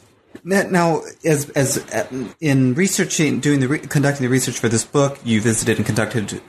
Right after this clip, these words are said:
field work at a large number of, um, international meditation centers, and for the purpose of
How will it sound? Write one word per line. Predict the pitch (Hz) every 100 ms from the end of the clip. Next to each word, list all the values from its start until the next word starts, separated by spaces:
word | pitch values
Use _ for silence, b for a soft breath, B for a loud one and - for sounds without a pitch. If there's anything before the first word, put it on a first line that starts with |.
| -
field | 135 113
work | 113 107 -
at | 123 104
a |
large | 104 110 104 -
number | - 120 107 104 98
of, | 98 - - -
um, | 101 92 101
international | 139 127 104 104 110
meditation | 101 - 160 151 139
centers, | 151 135 - 135 117 113
and | - 117 107 101 104
for | - - 110
the | 107
purpose | - 135 - 110
of | 104 101 -